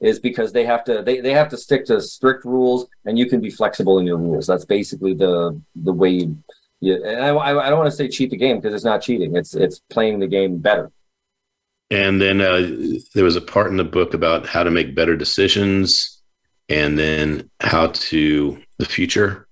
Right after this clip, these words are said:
Speaker 1: Yeah. So remembering the future, this is a very powerful technique for, uh, uh, for making decisions. A lot of people don't think of a process to make decisions, but we get emotional all the time with our decision-making process, don't we? And then we, we end up making terrible decisions. You know,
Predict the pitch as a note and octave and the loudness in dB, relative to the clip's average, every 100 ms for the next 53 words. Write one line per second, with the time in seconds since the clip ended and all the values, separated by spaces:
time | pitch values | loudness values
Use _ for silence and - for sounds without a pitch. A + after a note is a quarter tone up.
0 | _ _ _ _ B3 A#3+ - - F#3+ F3+ | _ _ _ _ 0 0 0 0 2 2
1 | F#3 A3 A#3 A#3 G3 D#3 D#3 D3+ G#2+ D3 | 2 2 2 2 -2 0 -2 0 0 0
2 | D#3 D#3+ C#3 D3+ D#3+ D3+ C#3 C#3 C#3+ B2 | 2 0 2 2 0 0 2 2 -2 -2
3 | B2 A#2 A#2+ A2+ - A#2 A#2 A2 A#2 A#2 | 0 0 -2 -2 -4 -2 2 2 0 0
4 | G#2+ G#2 - - - - G#2 C3 B2+ C3 | 0 0 -2 -20 -14 -6 -2 0 0 0
5 | B2 A2+ - A#2 G#2 A2+ F3+ A3 C4+ G3 | -2 -2 -2 -2 -2 0 0 0 0 2
6 | F#3+ E3 E3 C3+ - - A#2 C3 D3 A2+ | 2 0 -2 -2 -2 -2 0 0 0 -2
7 | - A#2 A2 G2 - C#3+ B2 G2+ - A2+ | -2 -2 -2 -4 0 0 0 -2 -2 -2
8 | B2+ - C3 A2 B2+ D3+ C#3+ A2+ A2 G#2+ | 0 0 0 0 -2 -2 -2 0 2 0
9 | G2 A#2 D3+ A#2 E2+ - _ - A2+ A#2 | -4 -2 0 0 -4 -14 _ -4 2 2
10 | A2+ A2 E3 G#3+ D3 G#2 F#2+ F2+ F#2+ F#2+ | 2 -2 -2 0 0 -2 -2 0 0 0
11 | F2+ - A#2+ A2+ G2 G#2 A#2 C3+ C3+ C3 | -4 0 2 2 -2 0 0 2 2 0
12 | A2+ A2+ B2 B2 A#2 A#2+ A2+ A2+ A2+ A2+ | 0 0 0 0 -2 -4 -4 0 0 0
13 | G#2+ G2+ C#3 - E2+ - F#2+ G#2 | -2 -2 -2 -2 -8 -4 0 0